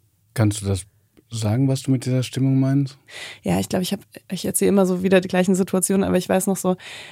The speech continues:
Speaker 2: wie ich so durch die Innenstadt gelaufen bin und hinter mir waren so zwei Mädels und dann war die eine so, „Boah, guck mal, wie die aussieht“ und so. Es war halt immer so dieses, „Boah, schau mal, die ist so anders und so, äh, wieso will die nicht auch genau die gleichen?“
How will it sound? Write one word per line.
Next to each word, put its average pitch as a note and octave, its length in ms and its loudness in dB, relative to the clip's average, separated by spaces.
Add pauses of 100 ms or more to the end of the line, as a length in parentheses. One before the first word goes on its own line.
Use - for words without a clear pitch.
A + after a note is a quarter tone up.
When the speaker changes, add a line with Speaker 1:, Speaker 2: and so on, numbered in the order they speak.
(120)
Speaker 2:
wie G3+ 160 -2
ich F3+ 140 -2
so F3+ 360 4
durch - 420 -4
die F#3 220 -2
Innenstadt A3 520 4
gelaufen G#3 420 4
bin G3+ 220 2
und G3 120 0
hinter G3+ 180 2
mir F#3+ 180 4
waren F#3+ 120 4
so F#3+ 100 0
zwei F#3 220 0
Mädels A#3 800 4
und F#3+ 220 2
dann F#3 260 4 (300)
war - 80 -2
die - 40 0
eine G3 180 2
so, F#3+ 100 0
„Boah, G3+ 400 -2
guck - 240 -6
mal, G#3 240 2
wie G#3 60 -2
die A3+ 200 -2
aussieht“ A#3+ 800 0
und G#3+ 100 2
so. A3 100 2
Es G#3+ 100 0
war G#3 80 6
halt G#3+ 140 2
immer A3 180 0
so A3 80 -2
dieses, G#3+ 300 -2 (360)
„Boah, G#3 200 0
schau A#3 340 2
mal, A3 380 4
die A3 140 -4
ist A3+ 120 2
so A#3+ 300 4 (120)
anders B3+ 720 6
und G#3 220 0
so, - 280 0
äh, C#4 480 8
wieso G#3 300 2
will A3 140 4
die A3 100 4
nicht A#3 280 2
auch - 260 0
genau A3+ 300 4
die A3+ 120 -4
gleichen?“ A3+ 320 0